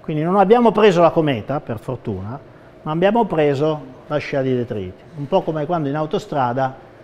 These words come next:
il tir davanti vi spara la pietrolina e vi spacca il parabrezza. Siete tutti incazzati perché la pietrolina vi ha spaccato il parabrezza, ma se prendevate il tir era, andava anche peggio. Quindi ci è andata bene che abbiamo preso soltanto la scia.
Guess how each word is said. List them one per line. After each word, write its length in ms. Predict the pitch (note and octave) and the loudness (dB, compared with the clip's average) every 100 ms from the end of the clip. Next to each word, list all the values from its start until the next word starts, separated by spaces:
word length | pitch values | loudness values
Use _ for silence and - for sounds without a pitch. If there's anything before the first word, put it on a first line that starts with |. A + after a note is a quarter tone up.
| - - | -20 -6
il 180 | D#3+ D#3+ | -4 0
tir 200 | A3 E3 | 2 4
davanti 640 | F#3 D#3+ C#3 B2+ D#3 D#3 D#3+ | 6 4 2 -4 -6 -6 -4
vi 140 | D#3+ | -6
spara 340 | D#3+ E3 D3 D3 | -2 0 2 2
la 120 | D3 | 0
pietrolina 680 | D#3+ D#3+ G3 C#3+ C3 C#3+ D3+ | -2 0 0 0 0 -4 -2
e 80 | E3+ | 0
vi 100 | E3+ | 0
spacca 380 | - C#3 C3+ C#3 | 0 -2 -2 -4
il 40 | |
parabrezza. 960 | C#3 C3 B2 A2+ G#2 - A#2+ A2+ - - - - - - - - - - | -2 -2 0 -2 -6 -8 -14 -14 -18 -20 -20 -20 -20 -20 -20 -20 -20 -12
Siete 340 | - F#3 C#3+ | 0 0 2
tutti 200 | D3 A#3 | 0 0
incazzati 560 | F3 D#3+ E3+ G#3 G#3 F#3+ | 0 0 0 2 2 2
perché 220 | D#3 C#3 | 2 2
la 120 | C3+ | 0
pietrolina 420 | C3 C#3+ D#3 F3 C3+ | 0 0 2 2 0
vi 60 | |
ha 40 | A#2 | -2
spaccato 400 | - C3 C3+ B2+ | -2 -2 -2 -2
il 60 | |
parabrezza, 460 | C3 C3 A#2 G2+ D3 | 0 0 -2 -4 -2
ma 140 | D#3+ | -2
se 160 | - F#3 | 0 0
prendevate 560 | F#3 G3 G#3 F#3 C3+ | 2 6 6 6 4
il 80 | G3 | 0
tir 480 | - C3+ C#3+ D3+ C#3 | 2 2 4 4 2
era, 340 | C#3 B2+ B2 B2+ | -2 0 -2 -4
andava 340 | B2+ B2+ B2 | -2 0 0
anche 300 | A#2+ A2+ B2 | 0 -2 -4
peggio. 400 | A2+ G2+ F#2+ G#2+ | -6 -8 -10 -8
Quindi 180 | C3+ A#2+ | -8 -4
ci 80 | F3+ | -2
è 40 | |
andata 320 | F#3 G#3+ F#3+ | 2 2 2
bene 320 | F#3 D#3 D3 D#3+ | 4 2 2 0
che 60 | |
abbiamo 240 | C#3+ D3 D3 | 0 -2 -2
preso 260 | D#3 D3 | -2 -2
soltanto 500 | C3 C#3 C3+ B2+ B2+ | -4 -6 -4 -4 -2
la 100 | A#2+ | -2
scia. 400 | G#2+ - G2 G2 | -4 -10 -14 -14